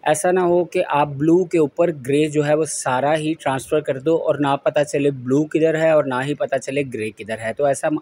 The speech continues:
आपको नहीं करना है, क्योंकि हमने inner corner को बहुत light रखा है, तो out corner जो है वो हमारा upper area के साथ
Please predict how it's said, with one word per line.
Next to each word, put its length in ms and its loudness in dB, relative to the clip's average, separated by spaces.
आपको 200 -8
नहीं 260 -4
करना 260 -10
है, 220 -14
क्योंकि 200 -2
हमने 420 2
inner 160 4
corner 300 2
को 100 -2
बहुत 280 0
light 280 2
रखा 180 -4
है, 60 0
तो 120 -2
out 300 0
corner 320 -2
जो 140 -4
है 140 0
वो 80 -2
हमारा 460 -2
upper 260 0
area 280 4
के 100 -4
साथ 160 -4